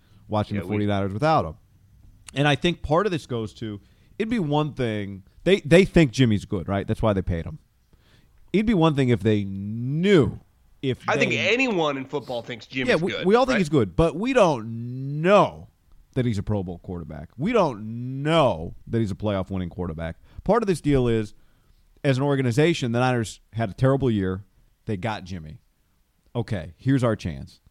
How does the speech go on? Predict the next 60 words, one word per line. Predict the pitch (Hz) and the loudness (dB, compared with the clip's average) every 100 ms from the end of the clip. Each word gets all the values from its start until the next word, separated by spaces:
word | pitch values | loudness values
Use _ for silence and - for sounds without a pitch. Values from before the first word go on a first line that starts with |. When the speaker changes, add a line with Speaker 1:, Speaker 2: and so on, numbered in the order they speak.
| _ | _
Speaker 1:
They've | 196 247 | -2 0
been | 262 | 2
working | 170 202 180 | 4 4 0
at | 139 | -4
it. | 120 | -2
John | 170 233 208 | -2 0 0
Lynch | 196 | -2
and | 139 | -2
Kyle | 151 143 | -2 0
Shanahan | 147 135 | 0 0
have | 120 | 0
been | 107 | 0
working | 123 123 | -2 -4
at | |
this | 92 87 | -6 -6
thing | 98 | -6
for | 104 95 | -4 -4
a | |
while. | 90 113 | -2 0
I | |
know | 156 190 | 2 4
it, | 139 _ _ _ - | 2 _ _ _ -4
they've | 113 | 0
only | 135 123 | 0 2
been | 120 120 | 0 2
there | 107 101 - _ _ _ - | 0 -2 -6 _ _ _ -6
a | |
couple | 131 120 | -2 -2
seasons, | 208 156 151 98 85 - _ - | -4 -2 -2 -4 -12 -18 _ -4
but | 151 | 2
they | 254 | 4
have | 175 165 | 4 4
Speaker 2:
Just | 156 | 2
going | 226 208 | 4 4
Speaker 1:
been | |
Speaker 2:
on | 175 | 2
the | 143 139 | -2 -4
third | 170 175 123 | -2 -2 0
draft, | 131 175 - | 0 -2 -4
guy. | 117 117 | -8 -8
It's | 147 | -8
kinda | - 151 | -6 -4
adding | 117 127 | -2 -2
Speaker 1:
Yeah, | 151 | -2
Speaker 2:
up. | 196 | -2
Speaker 1:
th-, | |
th-, | 240 | -2
a | 202 | 0
lot | 240 294 | 2 2
of | 294 | 4
work | 294 - | 2 2
has | 180 | -4
gone | 151 151 127 | -2 -2 -2
in | 110 | -2
here, | 98 85 - | -6 -10 -4
and | 147 | -2
we | 208 | 0
don't | 294 269 196 _ 127 | 2 2 0 _ -10
know, | 156 165 165 175 190 208 226 240 277 220 151 117 | -8 -6 -6 -6 -6 -6 -4 0 4 6 6 2
Jimmy, | 98 123 117 104 98 | 0 -2 0 -2 -6